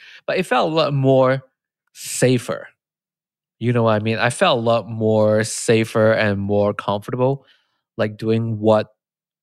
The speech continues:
I wanted to do, like, going out and, you know, whatever. Because, like, he actually, he, he present data in a sense that, like, he comparing now and then, you know, like,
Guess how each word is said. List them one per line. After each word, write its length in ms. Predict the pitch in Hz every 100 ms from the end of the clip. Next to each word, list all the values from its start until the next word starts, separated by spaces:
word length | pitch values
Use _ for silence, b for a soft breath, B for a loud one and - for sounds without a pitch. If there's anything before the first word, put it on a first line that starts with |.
| -
I 140 | 110
wanted 320 | 98 104 101
to 80 | 101
do, 340 | 90 104 139 - _ _ _ _
like, 180 | 98 95
going 300 | 104 104 104
out 400 | 101 98 101 98 -
and, 320 | 98 95 90 73
you 100 | 92
know, 140 | 82
whatever. 440 | 82 98 95 95 - B B _ -
Because, 480 | 143 151 131 127 131
like, 180 | 127
he 280 | 127 147 139
actually, 420 | 143 151 165 143 _ _ B B
he, 240 | 151 147
he 220 | - 151
present 420 | 156 190 202 240 196
data 420 | 185 190 180 -
in 140 | 143 131
a 80 |
sense 340 | 123 139 135 -
that, 220 | 117 107
like, 180 | 113 107
he 100 | 131
comparing 680 | 120 139 120 139 127 123 123 _
now 420 | 117 117 113 110 -
and 280 | 113 107 101 _
then, 320 | 123 104 76 -
you 120 | 98
know, 160 | 92 92
like, 220 | 98